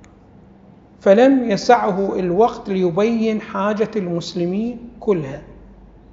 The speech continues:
حتى يصلوا إلى شنو ماذا إلى كماله. فلو فرضنا أن النبي صلى الله عليه وآله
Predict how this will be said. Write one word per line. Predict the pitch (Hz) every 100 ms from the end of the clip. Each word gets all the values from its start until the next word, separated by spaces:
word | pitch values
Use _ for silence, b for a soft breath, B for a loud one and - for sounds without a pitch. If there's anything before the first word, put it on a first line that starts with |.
| - - - -
حتى | 214 208 185 165
يصلوا | 165 202 185
إلى | 175 165
شنو | 156 185
ماذا | 170 165
إلى | 180 160 143
كماله. | - 156 147 143 - - - B B B
فلو | - 180 185
فرضنا | - 196 240 220 202 165 185
أن | 175 165
النبي | 151 156 160 214 220
صلى | - 190 165
الله | 156 156 147 143
عليه | 151 151 143
وآله | 151 147 147 143 143